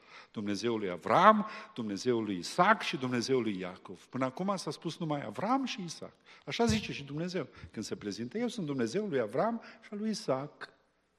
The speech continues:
Dar acum zice, „Vreau, vreau să fiu și Dumnezeul tău.” Și Iacov spune, „Da.”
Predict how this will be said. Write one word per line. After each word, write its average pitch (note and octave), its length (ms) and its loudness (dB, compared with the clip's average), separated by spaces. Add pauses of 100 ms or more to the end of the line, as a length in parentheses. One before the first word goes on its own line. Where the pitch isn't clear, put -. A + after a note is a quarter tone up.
(800)
Dar C#3+ 100 0
acum G3+ 240 4
zice, E3+ 280 -2
„Vreau, D#3+ 600 -2 (320)
vreau F#3 160 -2
să E3+ 160 -6
fiu D#3+ 180 -4
și - 180 -4
Dumnezeul A#2+ 540 -2
tău.” F#2 340 -12 (4000)
Și - 180 -6
Iacov A2+ 280 -2
spune, G#2 480 -10 (160)
„Da.” - 320 -14